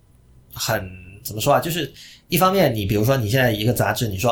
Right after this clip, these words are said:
，“哦，我今天这个什么什么东西完全是用 iPad 画的”，包括之前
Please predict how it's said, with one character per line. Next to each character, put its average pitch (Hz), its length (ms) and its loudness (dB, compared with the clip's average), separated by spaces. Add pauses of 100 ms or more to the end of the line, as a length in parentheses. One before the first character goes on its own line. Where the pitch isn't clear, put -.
，“哦， 151 260 4
我 98 120 0
今 143 160 -2
天 147 180 4
这 147 100 -2
个 120 80 0
什 110 140 -2
么 120 80 -2
什 123 60 0
么 120 80 -2
东 131 120 0
西 120 120 0
完 107 120 0
全 123 80 2
是 127 80 0
用 113 120 0
iPad 120 280 2
画 - 240 0
的”， - 60 -4
包 127 140 2
括 131 100 0
之 127 80 -8
前 120 240 -2